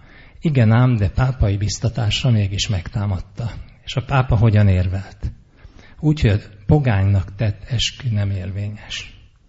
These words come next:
Na most ezt fekete betűkkel tessék beírni mindenkinek a saját, ö, hát ha van notesze, noteszébe, ha lelke, akkor lelkébe. De azt is tessék zárójelbe kicsibe odaírni, hogy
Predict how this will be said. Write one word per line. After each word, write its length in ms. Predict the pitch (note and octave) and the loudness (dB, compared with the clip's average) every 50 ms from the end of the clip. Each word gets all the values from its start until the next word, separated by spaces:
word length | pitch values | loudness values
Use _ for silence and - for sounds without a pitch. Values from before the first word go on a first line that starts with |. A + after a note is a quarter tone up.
| _ _ _ _ - - - - - - - - - - - - - | _ _ _ _ -20 -20 -20 -20 -20 -20 -20 -20 -20 -20 -20 -16 -8
Na 100 | - A#2 | -6 -4
most 300 | G2+ G2 G2 - - - | -2 -2 -4 -6 -2 0
ezt 300 | C#3+ C#3+ - - - - | 2 2 2 0 -4 -8
fekete 520 | - - - D3 B2+ - - G2+ - - G2+ | -2 2 4 4 4 2 0 -2 -2 -2 -2
betűkkel 1000 | G2 G#2+ G#2+ - - - G2+ - - - - - - - - G#2 - - - - - - - - - | 0 0 -2 -2 -2 -4 -6 -6 -8 -12 -18 -16 -14 -14 -12 -12 -12 -14 -14 -16 -18 -20 -20 -18 -8
tessék 440 | - B2 G#2+ - - - G#2 F#2 G#2+ | -4 -4 -2 -2 -2 -2 -2 -2 -2
beírni 340 | G#2+ G#2+ G2+ G2 F#2 F#2 G2 | 0 0 0 0 0 0 0
mindenkinek 600 | A2 A2 G2+ F#2 F2 - - - A#2+ G2+ F2+ - | 0 0 0 -2 -4 -8 -8 -6 -4 -4 -4 -4
a 40 | G#2+ | -6
saját, 480 | - - A#2+ A2 G#2 G2 F#2+ F#2+ - - - - - - - - - - - - - - - - - - - - - - - - | -4 -4 -2 -2 -4 -4 -6 -8 -10 -14 -20 -20 -20 -20 -20 -20 -20 -20 -20 -20 -20 -20 -20 -20 -20 -20 -20 -20 -20 -20 -14 -12
ö, 120 | A#2+ A2 G#2+ G#2 - - - - - - - - | -10 -8 -8 -8 -10 -10 -8 -8 -6 -6 -8 -8
hát 200 | - - G#2 G2 | -10 -10 -10 -6
ha 120 | - A2+ A2+ | -4 -4 -2
van 160 | A2+ A2 G#2+ | -2 0 0
notesze, 420 | G2+ G#2 G#2 - A2+ G2+ - - | 0 0 0 -2 -2 -2 -2 0
noteszébe, 580 | G#2 A2 A#2+ A#2+ A#2+ A2 - - A#2 G#2+ F#2 G2+ | 2 2 2 2 2 0 0 -2 -2 -2 0 0
ha 140 | F#2 G#2+ A2 | 0 2 2
lelke, 340 | A2 A2 A2 G2 - - G2+ | 2 2 0 0 0 -2 -6
akkor 240 | F#2+ - - A2 | -6 -4 -4 -2
lelkébe. 560 | G#2 G#2 G#2 G#2 - - - G#2+ G2+ G2+ G2+ - - - - - - - | -2 -2 -2 -4 -4 -4 -6 -4 -4 -4 -6 -8 -10 -16 -20 -20 -18 -6
De 140 | - A#2 B2 | -4 -2 0
azt 200 | C#3 D3+ D3 - | 0 0 0 0
is 80 | B2 - | 0 0
tessék 400 | - - B2+ A#2 - - - A2 | 2 2 2 2 4 4 4 6
zárójelbe 600 | G2+ G#2+ A#2 A2 A2 G#2+ G2+ G2 F#2+ F#2+ F#2+ - | 6 6 6 8 6 6 6 4 4 4 0 0
kicsibe 500 | - A2+ G2 - - A2+ G#2 G#2 A2 A2+ | 0 0 0 2 2 2 4 4 2 4
odaírni, 500 | A2+ G#2+ G2+ G#2 G2 G2+ G#2 G2+ G#2+ G2+ | 4 4 4 4 2 2 2 2 4 4
hogy 180 | G#2 G#2 G#2 | 4 4 2